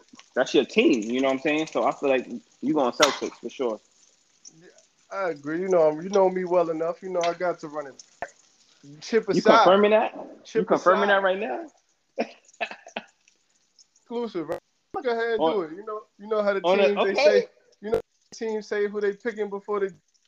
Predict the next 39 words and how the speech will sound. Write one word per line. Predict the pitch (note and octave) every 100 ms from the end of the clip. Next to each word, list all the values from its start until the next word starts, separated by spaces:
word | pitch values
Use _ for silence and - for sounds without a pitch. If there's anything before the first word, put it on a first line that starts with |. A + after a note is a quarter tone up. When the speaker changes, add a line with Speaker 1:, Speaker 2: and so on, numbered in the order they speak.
| _ _ _ _ _
Speaker 2:
just | A#3+
to | G#3
let | G3+ G3+
Speaker 1:
Yeah. | G3
Speaker 2:
the | F3
world | G3+ G3+ G3+
know. | G3+ F#3+
Yeah, | F3+ D#3+
I'm | C#3 D#3
going | F3 E3 D#3
there. | D#3 C3
That's | D#3 -
what | -
I'm | D#3+
going. | D#3 C#3+
I'm | D3+
bringing | E3 D3+
Speaker 1:
Oh, | D#3+
you |
Speaker 2:
back | E3
Speaker 1:
con-, | E3 D#3
Speaker 2:
to |
my | D3
Speaker 1:
oh, | C#3+ -
Speaker 2:
slime. | - C#3
Speaker 1:
so | D#3
you | F#3
con-, | - D#3+ - - - - - - - _ _ -
you | -
confirming | E3+ B2 - F#3+ A3 G3
it? | C3
Okay, | C3 G#3+ C#3+ D#3+
okay. | E3 F3 D#3+
Speaker 2:
Yeah, | D3+ -
it's | E3
a | F#3+ -
Speaker 1:
So | D3 C3+ -
listen, | D#3 D3 B2+
y'all. | C#3+